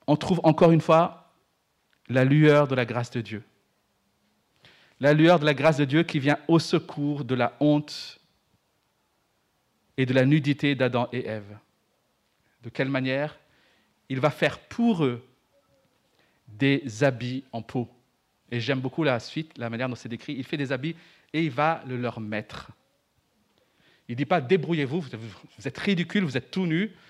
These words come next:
avec vos feuilles de figues, essayez de vous habiller. » Non, il va faire, lui, des habits en peau et il va le leur mettre. Il va lui couvrir leur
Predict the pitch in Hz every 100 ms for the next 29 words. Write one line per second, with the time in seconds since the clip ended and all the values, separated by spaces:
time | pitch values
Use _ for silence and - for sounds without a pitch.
0 | _ 131 123 143 135 185 165 147 - 208
1 | 160 101 - _ _ _ _ _ _ _
2 | _ _ - 139 190 147 139 143 147 165
3 | 214 185 _ 131 185 156 139 131 - 240
4 | 240 160 131 131 131 120 120 120 131 127
5 | 113 - 160 160 _ _ _ _ _ _
6 | _ _ _ _ _ _ _ _ _ _
7 | 165 190 196 165 160 156 147 143 131 131
8 | 151 - - - _ _ _ _ _ _
9 | _ _ _ _ _ _ _ _ _ _
10 | _ - 147 156 160 180 214 - 240 165
11 | 151 175 190 - _ _ _ _ _ _
12 | _ _ _ _ _ _ 120 139 147 -